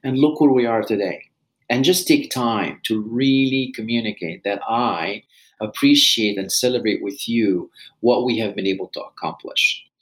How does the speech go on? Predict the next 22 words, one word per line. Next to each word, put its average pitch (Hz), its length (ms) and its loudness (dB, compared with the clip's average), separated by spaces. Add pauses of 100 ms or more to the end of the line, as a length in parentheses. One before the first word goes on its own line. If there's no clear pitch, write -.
(320)
And 131 120 4
you 139 80 6
know 151 140 6
what? 143 220 6
It 120 100 0
wasn't 127 440 2
easy, 104 440 -4 (720)
right? 117 220 2
There 127 100 4
were 123 160 4
challenges. 110 720 0
People 160 360 2
had, 135 280 2
had 123 160 -4
a 110 60 -4
hard 131 340 0
time 113 240 -4
adjusting 101 720 -4 (400)
to - 140 4
everything 127 440 2
that 104 100 -4
happened. 135 580 -2